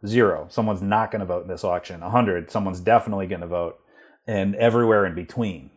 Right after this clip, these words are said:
right? So it gives us a sense of, is this someone who needs a push, or are they just gonna vote no matter what we do? If they're ninety percent plus, they're gonna vote no matter, let's not give them a push to vote,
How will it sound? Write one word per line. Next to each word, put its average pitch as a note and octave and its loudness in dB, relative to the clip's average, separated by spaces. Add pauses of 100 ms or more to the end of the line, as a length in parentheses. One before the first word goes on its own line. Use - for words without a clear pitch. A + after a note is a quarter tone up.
(100)
right? G#2 2
So - 2
it - 0
gives A#2 2
us G#2+ -2
a G#2+ -2
sense A2+ 0
of, G2+ -2
is F3 0
this A#3 0
someone G3+ 0
who F#3 -2
needs F3+ -2
a F3+ 0
push, F#3+ -2
or A#2 4
are A#2 4
they C3+ 4
just C#3+ -4
gonna B2+ 0
vote A#2+ 2
no A2 -4
matter G2+ 0
what G#2 2
we F#2 -8
do? D#2+ -12
If B2 -4
they're D3 2
ninety F3 2
percent B2+ -2
plus, A#2 2
they're C3 0
gonna C#3+ 0
vote A#2+ 4
no A2 -2
matter, G#2 -2
let's D3+ 2
not A3+ 0
give F#3 -2
them D3 0
a - 0
push - 2
to - -6
vote, G#2+ 4